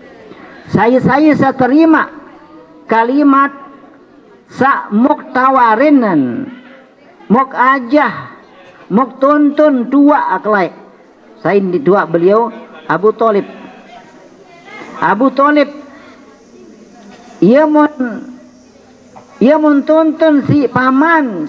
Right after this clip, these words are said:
Rasulullah sallallahu alaihi wasallam, si Rasulullah sallallahu alaihi wasallam. "Eh paman, ucap la ilaha illallah." Maka Nabi bas paman niki oh, mau ka ucapan ani, dek, ka pendek percaya, nah, ka, ka. Lagu mau ka tero, tem ja apa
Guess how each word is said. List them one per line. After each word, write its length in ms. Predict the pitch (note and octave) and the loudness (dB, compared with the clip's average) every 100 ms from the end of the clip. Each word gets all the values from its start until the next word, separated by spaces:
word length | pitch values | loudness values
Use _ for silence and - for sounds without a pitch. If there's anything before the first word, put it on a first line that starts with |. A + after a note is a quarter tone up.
| - | -4
Rasulullah 600 | G3+ G#3 C#4+ D#4 C4+ A3+ | -4 0 0 2 2 0
sallallahu 240 | A#3 A3+ | -2 -2
alaihi 80 | F#3+ | 0
wasallam, 180 | - D4 | -2 0
si 80 | C4+ | 0
Rasulullah 520 | C4 B3+ C4+ C4+ A#3+ - | 0 0 0 0 2 0
sallallahu 280 | - G3 E3 | -2 -2 -2
alaihi 60 | D3+ | -2
wasallam. 200 | C3 G#2 - - - - - | -4 -6 -10 -20 -20 -20 -4
"Eh 160 | F3+ A3+ | 2 2
paman, 640 | A3+ G#3+ G#3+ A#3+ B3 C4 B3 B3 - - - - | 2 0 2 0 0 0 -2 -4 -10 -16 -8 0
ucap 400 | A#3+ B3 C4 - A#3+ | 0 2 -2 0 2
la 240 | A#3 A#3 | 2 2
ilaha 480 | B3 B3+ A#3+ A3 G#3+ | 0 0 2 0 0
illallah." 880 | A#3 A#3+ A3+ A3+ G#3+ G3+ A#3 A#3+ F3 - - - - - - - - - | 0 0 -2 -2 -4 -2 0 0 -2 -8 -18 -20 -20 -20 -20 -20 -20 -10
Maka 240 | - - E3+ | -8 -4 -2
Nabi 320 | F3+ F#3+ G#3 | 0 0 -2
bas 240 | F#3 F#3 - - - | -2 -4 -4 -14 -6
paman 480 | F3+ F#3 F3 E3+ | -2 0 0 0
niki 400 | E3 F3 F3 E3 - - - | -2 2 2 2 -2 -14 -12
oh, 160 | - F#3 | -2 0
mau 160 | F#3+ | 0
ka 160 | F#3 G3 | -2 2
ucapan 640 | A#3 A#3 A3+ G#3 G#3+ G#3 | 2 2 0 0 -2 0
ani, 160 | A3+ A#3 | 0 2
dek, 160 | B3 G#3 | 2 0
ka 160 | G3 | -2
pendek 240 | G3+ G#3+ G3+ | -2 -2 -2
percaya, 720 | G#3 G3+ G#3+ G3+ G3 F#3+ E3 | -2 -2 -2 2 2 2 0
nah, 320 | D#3+ F3 D3 | 0 0 0
ka, 160 | C#3 B2 | -2 -6
ka. 160 | - - - - | -8 -14 -18 -8
Lagu 240 | C#3+ D3+ A3+ | -4 -2 0
mau 160 | A3 | 0
ka 160 | G#3+ G#3 | 0 -2
tero, 320 | - A#3 B3 C4 | 2 2 2 0
tem 160 | A3+ A3 | -2 0
ja 220 | A#3 A#3+ | 0 0
apa 140 | D4 | 0